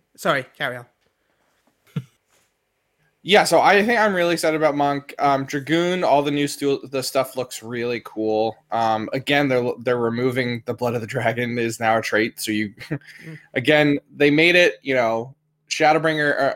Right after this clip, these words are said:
Speaker 2: yeah, Shadowbringers, they made it im-, almost impossible to drop. You just had to remember to press the button. There wasn't even, like, a timing issue. And, uh, now it's like,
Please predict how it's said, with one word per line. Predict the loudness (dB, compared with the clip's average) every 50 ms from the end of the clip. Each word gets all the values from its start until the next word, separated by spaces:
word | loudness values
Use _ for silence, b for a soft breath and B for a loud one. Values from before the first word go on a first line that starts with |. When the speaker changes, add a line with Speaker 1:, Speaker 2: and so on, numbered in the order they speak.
| -6 -12 _
Speaker 2:
yeah, | -6 -2 -2 -2
Shadowbringers, | -2 0 0 0 0 0 -2 -4 -2 -2 -4 -4 -4 -4
they | -4 -4
made | -2 -2 -4 -2 -2
it | -2 -4 -4 -6 _ _ _ _ _ _ _ _ _ _ _ -10
im-, | -8 -8 -8 -10 -8 -2
almost | 0 0 2 2 2 2 0 0 -2
impossible | -4 -2 0 2 2 2 0 -2 -6 -6
to | -4 -4
drop. | 0 2 4 4 4 2 0
You | -4 -8
just | -8 -6 -4 -4
had | -4 -4
to | -4 -6
remember | -6 -4 -4 -4 -4 -6
to | -6 -4
press | -4 -4 -4 -4 -4
the | -6 -2
button. | 0 2 2 2 0 -6 -6 -4
There | -2 0
wasn't | 0 0 -2 -4 -6
even, | -6 -6 -6 -6
like, | -6 -8
a | -10 -10
timing | -6 -4 -2 -2 -2 -2 -4 -4
issue. | -4 -2 0 0 2 2 0 -2 _ _ _ _ b b b b b b b _
And, | -2 0 2 2 2 2 2 0 0 -2 -4 -6 -6 -2 2
uh, | 4 4 6 6 6 6 6 6 6 6 4 0 -4 _ -12
now | -6 -2 2 2 4 4 4 4 4 2
it's | 0 -2 -4 -4
like, | 0 2 2 2 0 -2 -6 -12 -16 -16 -18